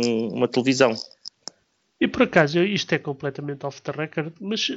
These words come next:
Speaker 2: realmente agora levantas-me uma coisa gira que eu não sei até que ponto existe, mas que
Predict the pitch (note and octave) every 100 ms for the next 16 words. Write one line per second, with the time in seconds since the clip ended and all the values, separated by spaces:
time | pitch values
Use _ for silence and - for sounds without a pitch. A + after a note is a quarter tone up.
0 | E4+ C4 B3+ A#3+ A#3+ A#3 A3+ A3 G#3+ G#3+
1 | A3 G3+ G#3 F#3+ G#3+ F#3+ F3 G3+ G#3 G#3+
2 | - F#3+ E3+ F3 - F3 F#3 - D#3+ D#3+
3 | D3+ D3 E3 - F3 E3+